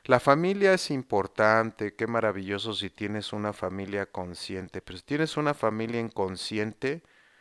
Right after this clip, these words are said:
puedes involucrarte en muchas tormentas que no te corresponden, pero sientes que tienes que hacerlo porque es tu familia. La familia es algo kármico y es la fue-, prueba más fuerte y prolongada que tenemos.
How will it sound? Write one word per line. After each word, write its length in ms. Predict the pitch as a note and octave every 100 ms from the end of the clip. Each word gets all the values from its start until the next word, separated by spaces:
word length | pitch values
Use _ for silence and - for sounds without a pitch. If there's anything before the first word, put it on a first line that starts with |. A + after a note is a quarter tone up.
| _ _ _ - _ -
puedes 340 | B2+ C#3+ C#3+
involucrarte 760 | A#2+ G#2+ G2+ G2+ A2+ A#2 - A2+
en 80 |
muchas 380 | A2 A2+ B2 A2+
tormentas 680 | A2 G2+ G#2 G#2+ A#2+ A#2 - - _
que 140 | G#2
no 180 | G2 A#2
te 160 | - C#3
corresponden, 800 | A#2 G#2 G2+ - A2+ G#2+ A2 A2+
pero 320 | G#2 G2 F#2
sientes 560 | - A2 A2+ - A2+
que 160 | - F#2+
tienes 500 | - A2 A#2 C#3+ -
que 120 | A#2
hacerlo 520 | G#2+ - G#2+ G#2+ A2
porque 280 | - F#2+ -
es 120 | G2+
tu 120 | - G#2
familia. 720 | G#2+ G2 G#2 A#2 A#2 E2+ - _ _ - _ _ _ _ _ _ -
La 160 | A2
familia 400 | C3 C3 D#3+ F3+
es 120 | D#3+
algo 360 | D3 D3+ C3+ -
kármico 580 | A2 A#2+ A2 G#2 - G2+
y 120 | G#2+
es 80 | A#2+
la 120 | B2
fue-, 260 | - A#2 A#2
prueba 440 | - A#2 A#2 A#2
más 280 | A2+ A2+ -
fuerte 360 | G#2+ A2 -
y 20 | A2+
prolongada 800 | - F#2 F#2 F2+ F2+ G2+ G2+ -
que 140 | -
tenemos. 720 | - E2+ F#2 F2+ E2 - -